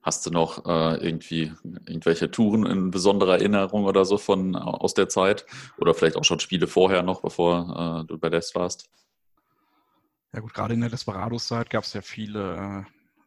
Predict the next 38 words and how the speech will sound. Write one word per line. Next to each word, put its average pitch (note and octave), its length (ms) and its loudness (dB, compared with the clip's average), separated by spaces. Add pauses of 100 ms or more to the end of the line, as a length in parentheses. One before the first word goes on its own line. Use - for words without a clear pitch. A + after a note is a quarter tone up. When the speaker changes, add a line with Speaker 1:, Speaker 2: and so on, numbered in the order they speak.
Speaker 2:
sehr, G2+ 200 -6
sehr G#2 160 -8
viele A2 300 -10
Wochenend-Ticketfahrten. - 1300 -10
Speaker 1:
Mhm. F#2 220 -8 (640)
Speaker 2:
Und, G2+ 420 -14
äh, G2 300 -10 (1000)
fast - 240 -6
jede G#2 160 -2
einzelne A2+ 400 -4
Wochenend-Ticketfahrt A2 840 -8
für A2+ 120 -10
sich A#2+ 180 -14
war G#2 100 -4
ja G2+ 80 -8
schon G#2 220 -8
irgendwie G#2+ 240 -8
legendär. G#2+ 540 -4 (640)
Speaker 1:
Mhm, F#2 320 -8 (120)
ja. - 180 -2 (140)
Speaker 2:
Das A2 180 4
war G#2 80 4
ja G#2 60 -2
immer G#2+ 120 -4
so A2 80 -6
eine G#2+ 100 -2
Zeit, - 240 -4
wo A2+ 40 -4
man G#2+ 140 -2
eigentlich G2+ 300 -8
wenig A2+ 260 0
Geld A#2 240 -2
hatte A2+ 300 -4
und A2 180 -6
immer G#2+ 220 -6
mit G#2+ 220 -6
dem, G#2+ 260 -4
äh, G#2 340 -6